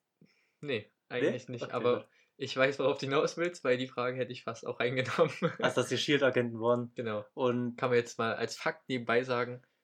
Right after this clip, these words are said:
Speaker 2: das sind
Speaker 1: Hätte ich
Speaker 2: die
Speaker 1: auch am Ende genannt als Fakt, aber gut, dass du da ansprichst.
Speaker 2: Das wurde in Amazing Spider-Man zwei in den Film ja schon angeteased, dass sie mit dem
Speaker 1: Genau.
Speaker 2: Flugzeug abgestürzt sind. In den Comics waren ja auch shield-Agenten und haben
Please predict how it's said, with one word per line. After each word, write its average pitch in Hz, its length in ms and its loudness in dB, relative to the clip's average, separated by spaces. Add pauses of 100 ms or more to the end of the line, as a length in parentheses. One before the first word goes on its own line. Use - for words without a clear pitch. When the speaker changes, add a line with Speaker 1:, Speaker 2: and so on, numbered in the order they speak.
Speaker 2:
das 123 180 6
sind 143 100 2
Speaker 1:
Hätte 147 80 2
ich 160 60 4
Speaker 2:
die 160 40 6
Speaker 1:
auch 156 160 4
am 135 80 -4
Ende 143 220 -2
genannt 120 300 -2
als 120 180 -8
Fakt, 127 260 -6
aber 113 160 -4
gut, 120 180 -10
dass 117 180 -6
du 107 60 -14
da 104 80 -4
ansprichst. 127 340 -8
Speaker 2:
Das - 200 -4
wurde 135 180 0
in 123 540 -4
Amazing 135 400 -6
Spider-Man 135 480 -4
zwei 127 320 0
in 139 100 -6
den 120 80 -10
Film 135 220 -4
ja 123 80 2
schon 120 160 -2
angeteased, 135 500 -4
dass 117 120 0
sie 131 80 -8
mit 117 60 -2
dem - 40 -2
Speaker 1:
Genau. 107 80 -6
Speaker 2:
Flugzeug 131 420 -6
abgestürzt - 680 -10
sind. 170 300 -12 (480)
In 127 80 -6
den 123 60 -8
Comics 131 380 -8
waren 123 120 -2
ja 120 100 0
auch 147 180 -2
shield-Agenten 160 720 -4
und 139 200 -6
haben 185 360 -2